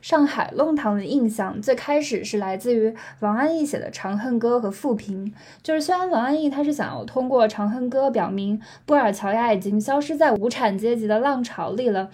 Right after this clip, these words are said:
但是《长恨歌》这本书写出来之后，却反而消解了他这种努力。很多读者可能就是，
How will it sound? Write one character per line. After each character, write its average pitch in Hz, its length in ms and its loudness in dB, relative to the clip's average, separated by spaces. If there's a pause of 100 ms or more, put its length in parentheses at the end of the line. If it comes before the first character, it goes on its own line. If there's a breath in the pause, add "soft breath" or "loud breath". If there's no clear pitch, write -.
(260 loud breath)
但 330 120 2
是 311 140 0
《长 220 220 -2
恨 269 180 0
歌》 285 160 2
这 285 100 0
本 214 200 0
书 262 200 -6
写 - 200 -4
出 - 160 -8
来 262 160 0
之 208 140 -4
后， 226 140 -2
却 240 160 -4
反 262 160 -4
而 - 140 -10
消 285 260 0
解 339 140 0
了 - 100 -2
他 202 220 -4
这 202 120 -4
种 190 180 -2
努 214 180 -6
力。 208 200 -4 (300 loud breath)
很 208 160 -2
多 277 200 6
读 220 200 -2
者 214 300 -2
可 - 140 -4
能 185 200 -2
就 233 140 2
是， 220 300 0